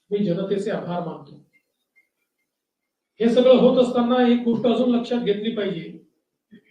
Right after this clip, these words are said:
की जी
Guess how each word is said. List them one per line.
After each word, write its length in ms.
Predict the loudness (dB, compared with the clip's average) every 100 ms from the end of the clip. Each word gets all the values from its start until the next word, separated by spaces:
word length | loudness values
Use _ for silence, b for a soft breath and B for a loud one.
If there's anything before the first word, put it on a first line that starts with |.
| _ _ _ _ _ _ _ _ _ _ _ _ 0
की 140 | 2 2 0 -4 -8 -16 _ _ _ _ _ _ _ _ _ _ _
जी 160 | -6